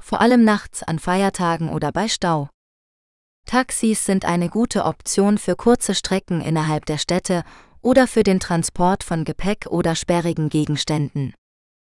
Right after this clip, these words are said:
Sie sind auch eine Möglichkeit, am Sabbat zu fahren, wenn die meisten öffentlichen Verkehrsmittel nicht fahren.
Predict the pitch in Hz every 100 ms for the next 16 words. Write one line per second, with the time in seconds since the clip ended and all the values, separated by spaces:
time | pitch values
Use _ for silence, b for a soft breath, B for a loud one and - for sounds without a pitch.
0 | _ _ - 240 226 254 - 233 233 196
1 | 190 180 214 - 180 - 170 165 - 165
2 | 170 185 190 180 - 170 - 156 156 147
3 | - b b b 196 202 208 214 254 -
4 | 202 175 185 190 185 185 185 185 175 190
5 | 190 - 170 - 147 156 - - 165 156
6 | 143